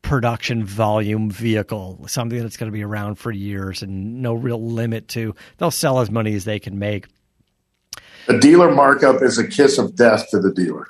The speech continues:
Speaker 1: I,
Speaker 2: I
Speaker 1: it,
Speaker 2: personally believe, I
Speaker 1: I
Speaker 2: don't
Speaker 1: just
Speaker 2: care
Speaker 1: think it's
Speaker 2: who you
Speaker 1: bad.
Speaker 2: are that
Speaker 1: Yeah.
Speaker 2: passes judgment on it. There's not one thing that's a positive out of that, except for them getting more money in
Speaker 1: Th-
Speaker 2: their pocket. But is it really worth losing your customers over? I don't think so.
Speaker 1: I, I don't think so either. Now,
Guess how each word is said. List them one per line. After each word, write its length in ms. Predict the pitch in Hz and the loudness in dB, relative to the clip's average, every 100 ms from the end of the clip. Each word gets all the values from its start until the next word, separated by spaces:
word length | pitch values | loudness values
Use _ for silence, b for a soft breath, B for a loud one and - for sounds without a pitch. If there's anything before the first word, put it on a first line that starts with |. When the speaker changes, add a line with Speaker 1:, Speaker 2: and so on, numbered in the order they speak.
| - | -2
Speaker 1:
I, 100 | 185 | 2
Speaker 2:
I 120 | 113 113 | 4 4
Speaker 1:
it, 120 | 110 | 4
Speaker 2:
personally 440 | 127 117 107 107 | 4 4 4 4
believe, 160 | 98 101 - - | 4 0 -4 0
I 60 | 143 | 2
Speaker 1:
I 40 | |
Speaker 2:
don't 100 | 151 | 4
Speaker 1:
just 140 | 220 - | 4 4
Speaker 2:
care 80 | |
Speaker 1:
think 140 | 214 160 | 4 4
it's 120 | 170 | 4
Speaker 2:
who 60 | 156 | 6
you 140 | 147 | 6
Speaker 1:
bad. 60 | 123 | 6
Speaker 2:
are 220 | 120 131 | 6 4
that 80 | 127 | 2
Speaker 1:
Yeah. 180 | 143 120 127 | 2 4 4
Speaker 2:
passes 80 | - _ _ | 0 _ _
judgment 360 | 117 117 131 131 | 2 2 -4 -2
on 220 | 135 147 | 0 0
it. 60 | - _ B B B | -4 _ B B B
There's 280 | 151 147 135 | 4 4 4
not 260 | 143 117 | 4 4
one 360 | 120 139 160 151 | 4 4 4 2
thing 300 | - 147 120 | 2 2 2
that's 180 | 113 107 | 0 0
a 60 | 110 | 0
positive 520 | - 104 95 98 95 | 4 4 4 0 0
out 120 | 95 | 0
of 60 | 95 | 0
that, 140 | 95 98 | -2 -2
except 360 | - 139 139 | -2 0 2
for 100 | 139 | 2
them 280 | 135 147 117 | 4 4 4
getting 400 | 117 117 117 113 - 117 | 2 2 0 -4 -8 -2
more 300 | 113 110 110 | 2 2 4
money 240 | 147 120 | 2 2
in 60 | 110 | -2
Speaker 1:
Th- 100 | 107 | -2
Speaker 2:
their 100 | 101 | -2
pocket. 380 | 107 92 - - | 2 2 0 -8
But 100 | 113 | -2
is 140 | 104 110 | 0 -2
it 80 | 92 101 - - | -6 -4 -2 4
really 180 | 123 117 | 6 8
worth 240 | 123 131 | 6 4
losing 280 | 120 120 120 | 6 6 4
your 120 | 117 107 | -4 0
customers 520 | 120 127 139 143 139 | 2 2 -4 -8 0
over? 340 | 143 147 147 _ | 0 0 -6 _
I 120 | 107 | 2
don't 160 | 131 123 | 4 2
think 140 | - - | -2 -12
so. 120 | - 151 | -6 0
Speaker 1:
I, 140 | 180 | 0
I 140 | - 190 | 0 0
don't 200 | 214 190 | 2 2
think 180 | 170 151 | -2 -2
so 220 | 139 120 | -2 -4
either. 440 | 113 110 98 98 98 | -4 -6 -6 -8 -4
Now, 300 | 147 151 | 0 2